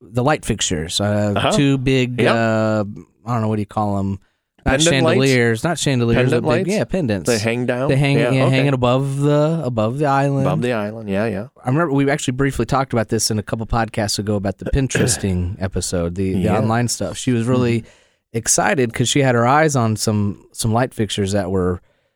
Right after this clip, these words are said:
Speaker 1: way out of her budget, but she kept digging down those rabbit holes of the, the Pinterest and, and the hows and stuff, and she found some really cool ones for, for just a few hundred bucks a pop,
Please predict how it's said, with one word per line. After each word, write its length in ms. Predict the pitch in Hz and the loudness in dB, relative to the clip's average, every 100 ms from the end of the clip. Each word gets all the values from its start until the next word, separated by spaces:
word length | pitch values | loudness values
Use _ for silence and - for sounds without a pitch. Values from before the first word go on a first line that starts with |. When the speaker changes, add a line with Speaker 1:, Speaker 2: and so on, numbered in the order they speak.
| _ _ | _ _
Speaker 1:
way 120 | 127 | 0
out 140 | 123 110 | 2 2
of 100 | 98 | 2
her 80 | 98 | 0
budget, 400 | 135 123 92 - | 0 0 -2 -6
but 120 | 104 | -8
she 100 | - | -8
kept 280 | - 113 101 | -6 -6 -2
digging 280 | 120 123 120 | 0 2 2
down 240 | 113 113 | 2 2
those 180 | 110 104 | 2 2
rabbit 300 | 113 117 123 | 2 2 2
holes 420 | 104 107 104 98 | 0 2 2 0
of 260 | 101 98 101 | -2 -2 -2
the, 140 | 104 98 _ - | -2 -2 _ -10
the 140 | 117 | -4
Pinterest 560 | 117 113 - 113 - 107 | 0 0 0 -2 0 -2
and, 160 | 104 | -2
and 140 | 101 104 | -2 -4
the 60 | |
hows 480 | 92 107 107 107 104 | -2 0 0 0 -2
and 140 | 98 | -4
stuff, 420 | - - 98 - - _ _ _ - | -4 -2 -4 -4 -16 _ _ _ -8
and 120 | 101 | -4
she 100 | 110 | -2
found 280 | - 113 110 | 0 -2 0
some 160 | 110 | 0
really 180 | 110 110 | 0 0
cool 180 | - 123 | 0 0
ones 200 | 107 101 | 2 -2
for, 360 | - 104 101 98 - | -2 -2 -2 -4 -12
for 300 | - 107 98 117 | -8 -4 -4 -6
just 180 | 104 - | -12 -10
a 40 | |
few 160 | 98 110 | -4 0
hundred 180 | 101 92 | 0 0
bucks 240 | 104 95 | 0 -2
a 40 | 92 | -4
pop, 320 | - 101 | -2 -2